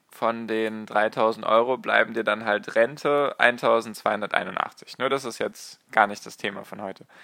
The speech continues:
Sondern mir geht's um die Inflation, die ich ja in Folge sechsundzwanzig erklärt habe und die ich unglaublich wichtig finde für das ganze Leben, weil du einfach wissen musst, was sie bedeutet.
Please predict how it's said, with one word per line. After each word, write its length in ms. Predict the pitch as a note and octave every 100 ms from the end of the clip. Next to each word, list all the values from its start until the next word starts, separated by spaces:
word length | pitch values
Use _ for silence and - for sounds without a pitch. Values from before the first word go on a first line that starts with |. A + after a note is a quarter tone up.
| - - - - _
Sondern 320 | - C3+ D3+
mir 120 | C#3 C3+
geht's 480 | C#3 C3+ - - _ _ _ _ _ _ _ _ _
um 140 | B2
die 120 | A#2+ G#2
Inflation, 720 | A#2 - G#2 - G2 F#2+ - _ _ _ _ _ _ _ -
die 120 | A#2+
ich 140 | A2+
ja 420 | A2+ G#2+ G#2+ G2 F#2 _ _ _ _
in 300 | - G#2 G2+
Folge 320 | - G#2+ G#2
sechsundzwanzig 640 | G#2 G#2+ - A2+ G#2 G2+ -
erklärt 420 | - A#2+ B2 -
habe 220 | A#2+ G#2
und 140 | G#2
die 140 | G#2 G2
ich 360 | G2+ - - -
unglaublich 560 | G#2+ G#2 G2+ G2+ -
wichtig 320 | A2+ - A2+
finde 380 | - A2+ A2+ A#2 - _ _ _ _
für 460 | - - G#2 G#2 G2
das 200 | - -
ganze 300 | A2 A2+ A2+
Leben, 300 | A2 A#2 A#2+
weil 120 | G2+
du 100 | G#2
einfach 560 | - A2 - A#2 - - _ _ _ -
wissen 280 | B2+ - B2
musst, 280 | A#2+ -
was 200 | G#2+ G#2+
sie 80 | -
bedeutet. 560 | G#2+ G2+ - - -